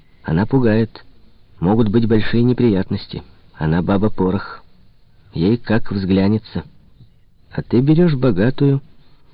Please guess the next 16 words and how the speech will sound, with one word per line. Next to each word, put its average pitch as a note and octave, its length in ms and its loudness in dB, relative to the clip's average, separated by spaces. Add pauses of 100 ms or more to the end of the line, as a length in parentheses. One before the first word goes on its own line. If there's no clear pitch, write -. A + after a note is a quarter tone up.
У - 80 -6
тебя A2+ 260 2
и C3 60 4
так - 420 -2
денег A2 400 2
будет G#2+ 420 0
не F#2+ 100 2
в G2+ 120 -2
проворот. G2+ 520 0 (1160)
Отступись - 580 -2
от E2 140 -6
нашего D#2+ 380 0
имущества. - 600 -4 (760)
Дозволь F2 500 2
написать D#2 460 -2
всё - 300 -4